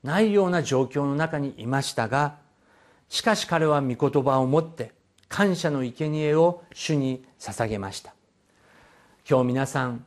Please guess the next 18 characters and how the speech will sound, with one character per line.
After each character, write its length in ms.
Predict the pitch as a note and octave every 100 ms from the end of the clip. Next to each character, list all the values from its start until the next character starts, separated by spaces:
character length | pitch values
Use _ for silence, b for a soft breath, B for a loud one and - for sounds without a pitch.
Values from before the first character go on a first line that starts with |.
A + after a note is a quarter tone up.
| _ _
賛 320 | - C#3+ B2
美 80 | A#2
し 120 | C3
ま 140 | C3
し 120 | - D3
ょ 220 | B2+ - _ _ _ _ _ _ _ -
う。 40 |
暗 140 | C#3+ D3+
闇 220 | D3+ D#3+
の 120 | D#3+
中 240 | E3+ E3+
に 220 | E3 D#3+ -
あ 120 | -
る 120 | F3 F3
方 260 | D#3 D#3
も 400 | D3 D3+ D3 - -
ぜ 200 | D3+ E3
ひ 320 | E3+ D3